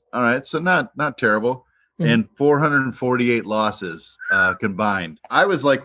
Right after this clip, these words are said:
Speaker 1: "Why?" It doesn't seem, you know, like a great fight on paper, but let's tune in and see. Then Lee Wood just destroyed this dude at the end of this. Now, Mold did have a good round. Uh, I
Speaker 2: Mm-hmm.
Speaker 1: forget which round it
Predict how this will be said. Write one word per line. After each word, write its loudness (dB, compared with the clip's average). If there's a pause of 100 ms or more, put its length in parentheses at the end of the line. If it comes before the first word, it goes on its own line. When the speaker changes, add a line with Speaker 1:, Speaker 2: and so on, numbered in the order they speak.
Speaker 1:
"Why?" 2
It -6
doesn't 0
seem, -2
you -4
know, 0
like -6
a -2
great -2
fight 4
on 4
paper, 0
but 0
let's 2
tune -2
in 2
and 0
see. 0
Then 0
Lee -2
Wood 2
just -6
destroyed 0
this -4
dude -4
at -6
the -2
end 2
of -4
this. -12
Now, 2 (100)
Mold 2
did 4
have 2
a -4
good -4
round. 2 (240)
Uh, -4
I 0
Speaker 2:
Mm-hmm. 2
Speaker 1:
forget -2
which -4
round 0
it -2